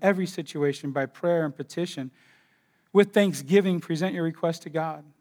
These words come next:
And the peace of God, which transcends all understanding, will guard your hearts and your minds in Christ Jesus."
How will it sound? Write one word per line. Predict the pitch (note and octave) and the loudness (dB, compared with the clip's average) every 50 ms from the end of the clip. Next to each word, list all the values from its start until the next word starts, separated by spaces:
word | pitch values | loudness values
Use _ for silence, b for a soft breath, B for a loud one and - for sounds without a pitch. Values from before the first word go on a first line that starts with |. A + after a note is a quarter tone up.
| _ _ _ _ _ _ _ _ _ _ _ _ _ | _ _ _ _ _ _ _ _ _ _ _ _ _
And | - F#3+ F#3 E3 | 4 4 4 4
the | D3 C#3+ | 2 0
peace | C3+ - - F3+ F#3 F#3+ F#3 - | -2 -4 -6 -4 -4 -4 -4 -6
of | F#3+ E3 | -8 -2
God, | D3 D#3+ D3 D3+ D3+ D3 | 2 2 4 4 4 2
which | D3+ D3 - | -2 -6 -8
transcends | - D#3 D3 D3 C#3+ - - D3+ C#3+ C#3+ C#3 C#3 | -6 -4 -4 -4 -4 -4 -6 -4 -4 -4 -2 0
all | D3 D#3 E3 | 0 2 2
understanding, | D#3+ D#3 D3 C3+ - - D3+ D3+ D3+ D3 C#3 | 0 0 -4 -8 -8 -4 -4 -2 -2 -2 -2
will | C3 B2+ | -4 -6
guard | A#2+ D3 C#3+ C#3+ C#3+ C3 - | -4 -2 -2 -2 -2 -4 -8
your | C3+ | -18
hearts | - - D#3 D3+ D#3+ D#3 - - - | -4 -4 -2 -2 -2 -6 -12 -14 -10
and | D3 | -8
your | C#3+ C#3 | -6 -6
minds | C#3 C#3+ C#3+ C#3+ C#3 C#3 C3+ C3+ C3+ B2+ - | -4 -4 -2 -2 -2 -4 -6 -8 -10 -10 -10
in | C3+ C#3 | -10 -10
Christ | - - C#3+ C3+ B2+ - | -6 -8 -8 -8 -8 -10
Jesus." | - C#3 C#3 B2 A#2 A#2+ - - - | -10 -10 -10 -10 -12 -20 -20 -20 -20